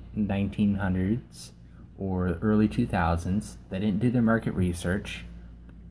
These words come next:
All the founders thought it was a brilliant idea. They develop it, then they do their market research, and if nobody wants it. So if FlexPlay Technologies did manage to figure out their waste problem, they would still have to deal with the problem of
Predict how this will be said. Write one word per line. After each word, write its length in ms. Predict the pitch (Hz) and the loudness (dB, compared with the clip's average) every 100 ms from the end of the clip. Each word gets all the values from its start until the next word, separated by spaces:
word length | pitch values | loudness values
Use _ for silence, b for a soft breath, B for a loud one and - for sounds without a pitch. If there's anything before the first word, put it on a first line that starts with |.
| - - | -20 -10
All 140 | 110 117 | -2 0
the 100 | 120 | 0
founders 480 | - 110 98 95 - | 2 4 4 2 -2
thought 280 | 98 95 | -2 0
it 40 | 95 | 0
was 140 | 98 | 0
a 40 | 90 | -2
brilliant 460 | 104 104 113 107 | 0 2 4 4
idea. 580 | 110 104 107 95 90 92 - - | 2 2 2 2 0 -4 -10 -14
They 200 | 104 107 | -2 0
develop 420 | 104 107 117 113 107 | 2 6 6 6 4
it, 160 | 92 - | -2 -2
then 320 | 104 131 170 | 2 4 6
they 140 | 151 | 6
do 120 | 131 135 | 6 6
their 140 | 123 | 8
market 320 | 110 117 101 | 8 6 4
research, 460 | 90 87 85 87 87 104 | 0 0 0 -2 -2 -2
and 120 | 98 | -2
if 120 | 92 - - - - - | -2 -6 -16 -18 -12 -6
nobody 400 | 95 95 92 85 | 0 0 2 0
wants 360 | 87 90 82 | 2 0 -2
it. 140 | - - - - _ | -6 -10 -14 -20 _
So 140 | 143 | -8
if 80 | 143 - | -8 -8
FlexPlay 460 | - 175 - 170 151 | -6 -6 -4 -6 -4
Technologies 760 | 139 127 113 110 95 101 95 - - | -4 -4 0 0 2 0 -2 -10 -2
did 240 | 127 131 | 0 2
manage 420 | 123 110 107 104 | 4 4 4 2
to 100 | 107 | -4
figure 460 | 104 104 101 98 90 | -4 -4 -2 -2 2
out 420 | 90 87 - - | 2 2 -4 -6
their 240 | 87 80 | -4 -2
waste 440 | 80 101 110 - - | -2 0 -2 -4 -10
problem, 580 | - 87 85 85 85 85 - b b b - | -4 -2 -2 -2 -4 -6 -14 b b b -6
they 80 | |
would 160 | 104 104 | -4 -4
still 480 | - 123 123 123 117 - | -4 -2 0 0 -2 -4
have 180 | 117 113 | -4 -2
to 100 | 113 | -4
deal 200 | 110 104 | -2 -2
with 160 | 107 | -2
the 80 | 110 | -2
problem 640 | - - 80 85 87 85 85 | -8 -6 -6 -4 -2 -2 -4
of 560 | 90 87 87 87 - | -2 0 -2 -4 -12